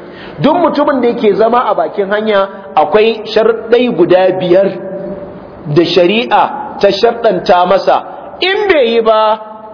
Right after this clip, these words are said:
maganan imani ya shigo ciki ko? To, akwai matsala tsakaninsa da Ubangiji, kuma ya tauye wa hanya haƙƙinsa. Hadisin Abdullahi dan Mas'udin, wanda Imam al-Bukhari da Muslim suka rawaito. Manzo Allah ce, "Iyyakum wal julusa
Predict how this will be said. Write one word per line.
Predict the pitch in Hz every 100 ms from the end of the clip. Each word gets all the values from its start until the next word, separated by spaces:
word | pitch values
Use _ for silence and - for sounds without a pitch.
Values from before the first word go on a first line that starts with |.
| - -
maganan | 147 220 233 214
imani | 196 190 190 180
ya | 147
shigo | 151 139
ciki | 139 147 165
ko? | 180 262 - - - -
To, | 165 135 -
akwai | 151 196
matsala | 202 202 214 185
tsakaninsa | 147 170 170 180 160
da |
Ubangiji, | 139 135 143 160 143
kuma | 147 190 214 220 202 202 -
ya | 151 208 208
tauye | 240 269 247 208
wa | 185 156
hanya | 220 247 254 247 160 - -
haƙƙinsa. | 208 214 175 143 135 104 - - -
Hadisin | 175 220 254 233
Abdullahi | 190 - 202 233 220
dan | 220 202
Mas'udin, | 180 196 247 247 262 - - -
wanda | 202 233 220
Imam | 196 226
al-Bukhari | 214 175 190 214 226
da | 202
Muslim | 208 185 156
suka | 175 165
rawaito. | 139 135 139 131 - - -
Manzo | 165 180
Allah | 247 247 214
ce, | - 226 139 - 226
"Iyyakum | 233 226 262 277 277 240
wal | 208 202
julusa | 185 208 233 240